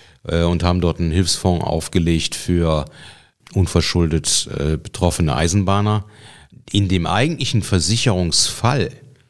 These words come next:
konnte man aber nicht sagen, ist versichert oder nicht. Entweder es war eingeschlossen oder nicht. Und, äh, die Elementardeckungen,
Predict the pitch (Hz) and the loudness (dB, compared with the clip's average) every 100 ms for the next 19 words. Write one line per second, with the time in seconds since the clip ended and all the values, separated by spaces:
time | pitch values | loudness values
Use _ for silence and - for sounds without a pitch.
0 | _ _ _ - 104 87 90 80 85 85 | _ _ _ 0 0 2 0 2 2 0
1 | 101 - 90 98 98 95 87 87 - _ | 0 -2 0 0 0 0 -4 -8 -20 _
2 | _ _ - - 95 82 80 85 78 71 | _ _ -2 0 2 0 0 0 0 0
3 | 71 82 101 - - - - 80 80 82 | 0 0 0 -4 -12 -14 -10 -2 2 2
4 | - 78 87 82 87 90 85 - 82 - | 2 2 2 0 0 2 0 0 0 0
5 | 80 78 76 76 101 - - - - - | -2 -2 0 2 0 0 -6 -14 -20 -20
6 | - - 80 80 78 - - 78 78 76 | -20 -6 0 0 0 -2 0 0 2 2
7 | 78 69 - 85 82 80 80 85 90 - | 0 0 0 2 0 0 0 2 0 0
8 | 87 87 82 71 | 0 2 0 -4